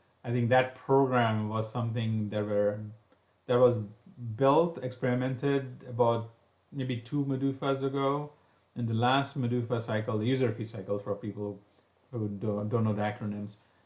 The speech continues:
the user fee cycles, uh, uh, the last five years, I think they were revisiting sort of what, what guardrails, what expectation we should set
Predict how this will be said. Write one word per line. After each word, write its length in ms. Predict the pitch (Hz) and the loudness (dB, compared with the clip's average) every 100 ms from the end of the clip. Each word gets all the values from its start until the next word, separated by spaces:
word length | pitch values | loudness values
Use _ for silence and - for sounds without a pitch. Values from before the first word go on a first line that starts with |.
| - | -6
the 100 | 117 | 0
user 320 | 110 120 127 | 2 4 2
fee 200 | - 123 | 2 0
cycles, 600 | 113 123 110 117 110 107 - | 0 0 0 0 -2 -4 -6
uh, 340 | 110 104 104 - _ _ _ - | -4 -2 -4 -10 _ _ _ -8
uh, 300 | 110 104 104 | -2 0 0
the 100 | 110 | 2
last 320 | 113 117 113 | 4 4 4
five 220 | 127 110 113 | 0 2 4
years, 400 | 135 127 113 - _ _ - | 4 4 0 -6 _ _ -2
I 80 | 131 | 4
think 340 | 202 190 - | 4 4 0
they 120 | 143 | 2
were 320 | 131 127 113 | 6 8 8
revisiting 920 | 117 127 113 123 135 131 101 95 110 123 _ - 131 | 4 2 4 2 2 -2 -4 -6 -8 -10 _ -20 -10
sort 140 | 127 110 | -2 0
of 260 | 104 104 | -2 0
what, 340 | 113 123 - - _ - - | 4 4 2 -12 _ -20 -6
what 300 | 120 139 127 | 0 0 6
guardrails, 800 | 127 127 113 101 101 104 104 - _ _ _ - | 6 6 4 0 0 0 -4 -12 _ _ _ 0
what 180 | 123 127 | 4 6
expectation 800 | 123 - 107 - 117 - 127 113 | 4 0 -2 0 -2 -2 -4 -4
we 60 | |
should 220 | 110 113 - | -4 -8 -10
set 420 | - 113 110 | -4 -2 -2